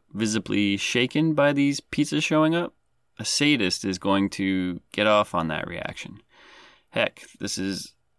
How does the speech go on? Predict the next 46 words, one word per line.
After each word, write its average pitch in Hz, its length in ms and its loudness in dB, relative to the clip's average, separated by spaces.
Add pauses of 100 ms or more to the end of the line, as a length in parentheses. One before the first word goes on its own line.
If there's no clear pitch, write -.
always 117 320 2
been 90 120 -4
a 82 60 -2
rule 85 220 -6
of 82 80 -8
mine. 80 240 -6 (440)
Never 107 220 0
let 101 180 2
people - 220 -10
see - 160 -2
you 85 60 -2
sweat. - 340 -2 (580)
Never 104 240 0
let 101 140 2
'em 92 140 2
know 98 120 2
when 92 160 0
something 87 380 -4
bothers 87 420 0
you. - 160 -12 (680)
With - 200 -8
bullies, 127 600 0
and 92 100 -6
especially - 380 0
with 92 120 0
your 95 120 -6
friends. - 440 -4 (840)
Growing 123 320 2
up, 117 180 0
I 95 80 2
had 95 80 2
a 90 40 -4
friend 101 260 0
named 92 240 0
Dave. 95 380 -4 (300)
The - 60 -20
thing 131 180 2
about 104 280 2
Dave 82 260 -4
was 85 300 -8
he 104 140 -4
had 92 120 -4
a 90 160 -2
really 90 320 -2
bad 80 300 -2
temper. - 360 -6